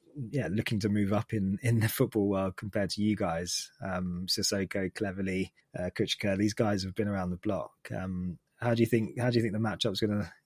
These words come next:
gonna look there? Do you think you guys can cope with our, <laughs> with us, or, or where do you think it's gonna go?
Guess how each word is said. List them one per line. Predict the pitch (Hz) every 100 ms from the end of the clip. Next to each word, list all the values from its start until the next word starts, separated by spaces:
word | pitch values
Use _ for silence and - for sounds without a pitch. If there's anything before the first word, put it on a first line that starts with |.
| 117
gonna | 104
look | 104 101 107
there? | 107 87
Do | 82
you | 92
think | 101
you | 104
guys | 104 98 -
can | 104
cope | - 113 101
with | 113
our, | 104 107 110 - 131 - -
<laughs> | - - -
with | 110 107
us, | 120 135 -
or, | 113 104 101 - _ 123
or | 104 101
where | 101
do | 95
you |
think | 104 98
it's | 90 -
gonna | 101
go? | 98 95